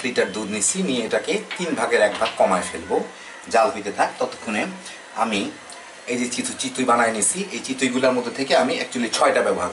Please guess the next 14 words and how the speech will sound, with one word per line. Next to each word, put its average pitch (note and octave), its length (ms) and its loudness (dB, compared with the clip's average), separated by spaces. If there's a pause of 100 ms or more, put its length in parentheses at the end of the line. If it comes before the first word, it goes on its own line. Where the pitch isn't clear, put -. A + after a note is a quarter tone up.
করবো। - 180 -14 (640)
এই G2 140 -4
চিতই E3+ 280 0
বানানোর D3 380 4
recipe C3 560 -2
আমার C3 200 0
চ্যানেলেও C3 360 4
দেখে C3 200 2
নিতে B2 200 0
পারেন, A#2 280 4 (680)
অন্যান্য B2 320 4
চ্যানেলেও A#2 340 4
দেখতে D#3+ 240 2
পারেন, - 220 6